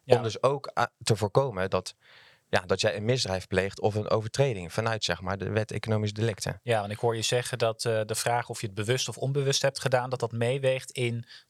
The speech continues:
Speaker 1: de eventuele sanctie die je dan
Speaker 2: Absoluut.
Speaker 1: opgelegd krijgt.
Speaker 2: Ja,
Speaker 1: Dus
Speaker 2: ja.
Speaker 1: des te meer onderzoek je doet,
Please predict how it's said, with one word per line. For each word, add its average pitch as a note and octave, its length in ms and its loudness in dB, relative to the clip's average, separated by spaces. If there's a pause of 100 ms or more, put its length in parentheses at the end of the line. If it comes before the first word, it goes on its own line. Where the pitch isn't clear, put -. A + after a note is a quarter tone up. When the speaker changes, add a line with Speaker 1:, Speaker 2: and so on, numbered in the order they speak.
Speaker 1:
de A#2+ 100 -2
eventuele A#2+ 400 2
sanctie A#2+ 420 2
die G2+ 100 0
je A2 80 -2
dan G#2+ 100 2
Speaker 2:
Absoluut. G2+ 180 -6
Speaker 1:
opgelegd G2 320 -4
krijgt. F#2 240 -2
Speaker 2:
Ja, A2+ 120 4
Speaker 1:
Dus G2+ 200 -12 (180)
Speaker 2:
ja. G#2+ 120 0
Speaker 1:
des - 180 0
te C3 80 -4
meer C3+ 220 0
onderzoek C#3 460 0
je A#2 120 -2
doet, D3+ 400 0